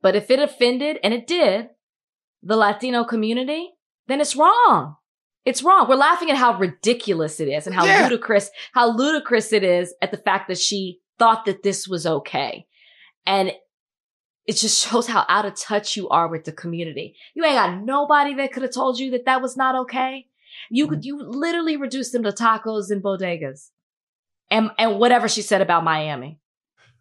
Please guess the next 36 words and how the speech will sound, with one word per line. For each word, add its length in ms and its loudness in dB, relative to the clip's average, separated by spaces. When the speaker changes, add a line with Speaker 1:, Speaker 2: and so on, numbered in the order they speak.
Speaker 2:
Do 120 6
Speaker 1:
The 60 6
Speaker 2:
you 120 8
remember 280 6
Speaker 1:
flowers. 120 6
Speaker 2:
when, 380 0
when, 340 0
you 80 0
remember 240 0
when 200 -4
Trump 360 0
had 220 4
the 80 -10
tostada? 600 -2
You 80 2
remember 180 0
that? 220 -2
Speaker 1:
On 140 2
Instagram? 480 -4
Speaker 2:
Yeah. 320 0
And 100 -16
he 80 -6
had 160 -2
Speaker 1:
Yeah. 140 2
Speaker 2:
the 80 -6
tostada 460 -8
and 80 -14
he 60 -14
was 140 -14
like, 280 -12
"Yo, 260 -2
I'm 180 -8
eating 180 -12
a 40 -14
tostada." 640 -8
Speaker 1:
Yeah. 220 -6